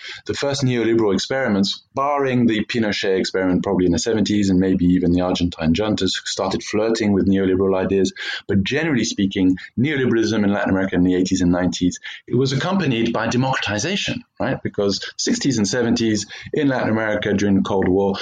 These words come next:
were the years of the big military dictatorships in most countries in Latin America. There are a few exceptions.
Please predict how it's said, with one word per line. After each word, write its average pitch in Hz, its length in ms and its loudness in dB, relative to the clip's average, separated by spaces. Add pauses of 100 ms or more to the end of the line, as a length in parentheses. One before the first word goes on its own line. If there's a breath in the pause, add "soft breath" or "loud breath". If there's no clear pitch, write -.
(140 loud breath)
were 104 160 2
the 98 80 2
years 98 260 2
of 80 100 2
the 76 60 -6
big 113 260 0
military 101 400 0
dictatorships 104 840 -2
in 82 180 4
most 160 280 0
countries 95 320 -2
in 90 80 2
Latin 80 160 0
America. 95 240 -2
There 82 160 2
are - 20 2
a 82 40 -2
few 101 140 0
exceptions. - 600 -2